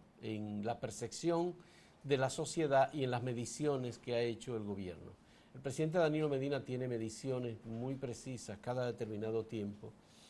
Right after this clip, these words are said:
de las opiniones sobre los temas de, del debate nacional. Y creo que en este caso ha sido, eh, nocivo para el gobierno todo cuanto se ha dicho, que el presidente,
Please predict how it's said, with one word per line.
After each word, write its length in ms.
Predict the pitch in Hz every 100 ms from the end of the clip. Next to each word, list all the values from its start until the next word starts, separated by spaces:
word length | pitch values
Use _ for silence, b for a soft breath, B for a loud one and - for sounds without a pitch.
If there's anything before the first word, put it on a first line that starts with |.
| B B -
de 180 | 127 139
las 200 | 131 -
opiniones 560 | 120 117 131 135 131
sobre 220 | - 110 110
los 200 | 107 -
temas 340 | 131 127 113
de, 420 | 120 107 101 90 69 - - 87 -
del 180 | 120 123
debate 500 | 175 285 - 120 110
nacional. 680 | 101 98 113 101 101 92 90 - b b b b -
Y 140 | 123
creo 320 | - 147 151
que 400 | 147 135 120 110 104 - - -
en 180 | 123 127
este 280 | 131 147
caso 600 | 135 131 127 - 131 120 -
ha 300 | 110 120 123
sido, 720 | - 123 120 120 117 110 101 - - -
eh, 440 | 107 104 104 101
nocivo 540 | 120 131 127 165 151 139
para 160 | 127
el 100 | 117
gobierno 540 | 110 107 113 110 117 117 b b b -
todo 260 | 143 147 139
cuanto 320 | 135 127 120
se 160 | -
ha 60 | 131
dicho, 460 | 127 117 - 120 - - - -
que 640 | 123 113 110 110 110 - -
el 300 | 120 110 110
presidente, 840 | 101 110 - 117 123 123 131 120